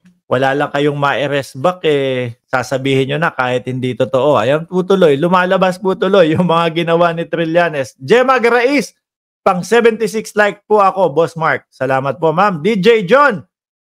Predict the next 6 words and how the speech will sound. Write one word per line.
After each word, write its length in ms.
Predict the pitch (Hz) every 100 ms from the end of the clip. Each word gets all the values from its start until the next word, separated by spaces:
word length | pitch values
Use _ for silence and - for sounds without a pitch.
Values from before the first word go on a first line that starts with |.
| -
first, 320 | 247 247 175 -
um, 480 | 196 190 185 175 160
squ-, 280 | - - _ _ _ _ _ _ -
first 240 | 254 -
squad 280 | - 226 170
forever. 600 | - 214 233 214 185 -